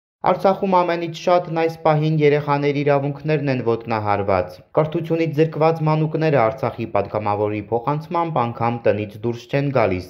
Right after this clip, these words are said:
Նրանք զրկված են բոլոր տեսակի հետաքրքրություններից ու ասես հնարավորություն էլ չկա որևէ բանով զբաղվելու համար։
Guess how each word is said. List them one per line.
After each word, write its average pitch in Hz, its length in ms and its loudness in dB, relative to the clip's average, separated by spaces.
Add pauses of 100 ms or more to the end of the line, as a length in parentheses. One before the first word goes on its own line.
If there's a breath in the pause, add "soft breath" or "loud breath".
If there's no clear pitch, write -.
Նրանք 180 300 0
զրկված 117 480 2
են 104 200 2
բոլոր 143 280 4
տեսակի 98 480 -6
հետաքրքրություններից 135 1200 -2
ու 196 200 2
ասես 156 340 0
հնարավորություն 127 800 2
էլ 98 160 -2
չկա - 340 0
որևէ 98 380 0
բանով 98 380 0
զբաղվելու 127 560 0
համար։ 82 360 -4